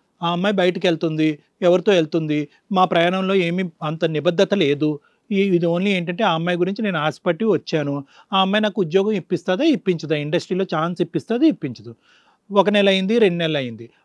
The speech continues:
ఆ అమ్మాయి దగ్గర నుంచి ఎటువంటి ప్రామిసులు లేవు. ఆ ఇష్యూ కాస్త పక్కన పెట్టు. ఏంటి, ఆ అమ్మాయి నాకు ఏదైనా ఇప్పిస్తుంది అనేటటువంటి ఇష్యూని పక్కన పెట్టేసి ఆ, ఆ, ఆ అమ్మాయి ఇచ్చేటటువంటి అది పక్కన పెట్టి ఒక లవ్ స్టోరీ అనేటటువంటిది నీకు నువ్వుగా ఊహించుకుని పెయింట్ చేసుకోవటం మొదలుపెట్టావు.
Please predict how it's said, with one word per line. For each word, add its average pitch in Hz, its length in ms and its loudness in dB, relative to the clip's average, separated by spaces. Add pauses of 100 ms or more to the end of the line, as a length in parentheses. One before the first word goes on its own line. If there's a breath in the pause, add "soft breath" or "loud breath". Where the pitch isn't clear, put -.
ఆ 202 80 4
అమ్మాయి 202 240 2
దగ్గర 196 200 2
నుంచి 196 240 -2
ఎటువంటి 175 300 0
ప్రామిసులు 165 520 -2
లేవు. 113 220 -4 (320 soft breath)
ఆ 175 80 6
ఇష్యూ 208 280 4
కాస్త 190 300 0
పక్కన 180 320 -2
పెట్టు. 151 360 2 (180)
ఏంటి, 190 260 4
ఆ 160 100 4
అమ్మాయి 180 200 -2
నాకు 175 200 -2
ఏదైనా 180 220 -2
ఇప్పిస్తుంది 175 480 -2
అనేటటువంటి 165 480 -6
ఇష్యూని 175 300 0
పక్కన 170 320 -8
పెట్టేసి 165 580 -2 (320 loud breath)
ఆ, 214 280 8 (140)
ఆ, 185 100 6
ఆ 185 340 6
అమ్మాయి 220 320 2
ఇచ్చేటటువంటి 196 640 0 (100)
అది 160 200 -2
పక్కన 190 280 -2
పెట్టి 196 240 -4
ఒక 220 300 0
లవ్ 185 260 2
స్టోరీ 214 300 -2
అనేటటువంటిది 175 640 -4
నీకు 185 280 -4
నువ్వుగా 190 380 0 (320 loud breath)
ఊహించుకుని 226 640 4 (300)
పెయింట్ 202 280 2
చేసుకోవటం 180 400 -2
మొదలుపెట్టావు. 147 520 -2